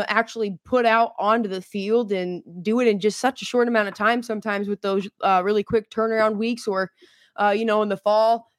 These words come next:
sometimes they have the state championship games that come to play in the, in Sun Devil Stadium and, uh, kinda throws things off for them. So, you know, we're gonna talk to him about h-,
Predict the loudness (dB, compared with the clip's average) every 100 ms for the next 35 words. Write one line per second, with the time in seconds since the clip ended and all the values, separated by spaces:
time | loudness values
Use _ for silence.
0 | _ -2 2 2 2 0 2 0 -2 -2
1 | -2 -2 -6 -4 -4 -4 -2 -2 0 -2
2 | 0 -2 -2 -2 0 2 0 -2 -4 -4
3 | -6 -10 -12 -12 -10 -4 -2 0 -2 -4
4 | -4 0 0 -2 _ _ _ _ -2 0
5 | 2 2 2 0 _ _ _ _ _ -14
6 | -2 0 0 0 0 0 -2 0 0 0
7 | -2 0 2 0 0 0 2 0 _ _
8 | -6 -2 0 -2 0 -2 0 -2 0 0
9 | 0